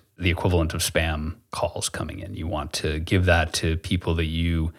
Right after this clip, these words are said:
have this trusted relationship with, that you believe they're gonna call you because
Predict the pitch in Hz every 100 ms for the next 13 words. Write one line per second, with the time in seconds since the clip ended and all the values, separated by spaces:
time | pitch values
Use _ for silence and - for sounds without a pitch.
0 | _ - 80 80 80 - - 90 85 -
1 | 90 82 82 - 92 95 - 82 - -
2 | 82 87 85 82 78 90 90 90 - 87
3 | 90 87 82 85 - 82 82 78